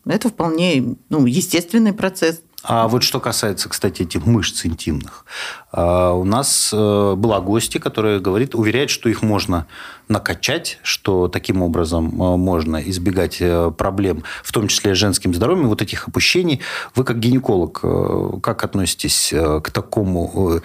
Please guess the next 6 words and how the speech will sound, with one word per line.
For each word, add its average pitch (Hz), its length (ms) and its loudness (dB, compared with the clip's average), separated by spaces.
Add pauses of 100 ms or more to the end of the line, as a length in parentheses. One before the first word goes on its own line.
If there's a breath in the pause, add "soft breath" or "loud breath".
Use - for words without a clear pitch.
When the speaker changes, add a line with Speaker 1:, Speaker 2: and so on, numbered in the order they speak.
(140 loud breath)
Speaker 2:
к - 80 -4
такого 131 420 2
рода, 117 540 4
э, 98 180 2
вот, 92 420 0
э, 90 400 4